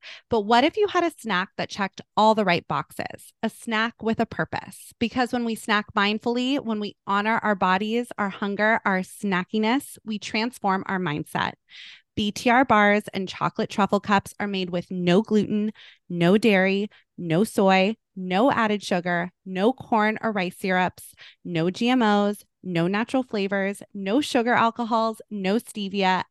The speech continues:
no inflammatory ingredients, and no gums or fillers. The cleanest label in the category. They only use ingredients that you can pronounce and adaptogenic superfoods like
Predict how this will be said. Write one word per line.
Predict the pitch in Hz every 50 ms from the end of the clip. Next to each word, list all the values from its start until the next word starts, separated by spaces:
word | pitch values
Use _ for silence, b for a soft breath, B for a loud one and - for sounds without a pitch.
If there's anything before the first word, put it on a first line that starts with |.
| _ -
no | 190 190 170 170 185 247 254 - _ -
inflammatory | 247 247 240 - 214 202 202 214 220 - - 226 214 208
ingredients, | 214 202 - 247 254 262 269 269 269 277 277 - - -
and | 202 196 185 185
no | 185 185 202 220
gums | 220 - 190 190 185 185 196 190 - -
or | 196 185
fillers. | - - 165 160 - - - - - - _ _ _ _
The | 180 214 202
cleanest | - _ - - 220 220 220 226 240 226 -
label | - 196 185 175 180 170 180 175 - -
in | - 170 160
the | 156
category. | 156 - 170 - - - - - - - - - - - - _ B B B B B B B -
They | 220 220 - - -
only | 214 220 226 240 262 269
use | 262 269 269 -
ingredients | 277 269 240 220 208 190 196 196 196 - -
that | 196 - -
you | 185 185 190
can | - - 247 247
pronounce | - 294 262 214 196 196 180 214 _ - _
and | - 202 190 185 -
adaptogenic | 190 - - 160 175 - - 240 220 262 254 262 269 _
superfoods | - - - 214 - 196 185 - 196 185 190 190 -
like | - 175 160